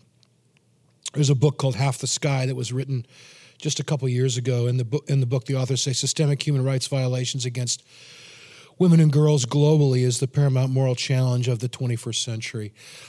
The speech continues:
Um, this is a powerful book. I didn't read the whole thing. I read sections of it. I would, I'm not recommending it to you.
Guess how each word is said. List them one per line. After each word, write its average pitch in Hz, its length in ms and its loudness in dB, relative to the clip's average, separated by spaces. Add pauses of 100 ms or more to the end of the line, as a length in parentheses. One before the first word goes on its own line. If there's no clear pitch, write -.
(180)
Um, 156 260 4
this 208 100 0
is 202 60 0
a 175 40 0
powerful 165 400 0
book. 151 200 0
I 160 80 2
didn't 160 140 2
read 156 140 2
the 139 60 2
whole 151 140 2
thing. 147 240 0
I 139 60 2
read 139 220 2 (340)
sections 143 460 -2
of 135 120 2
it. 139 160 -4 (400)
I 185 60 2
would, 156 360 0
I'm 180 100 0
not 208 180 0
recommending 135 500 -2
it 107 120 -18
to 117 100 -16
you. 92 180 -18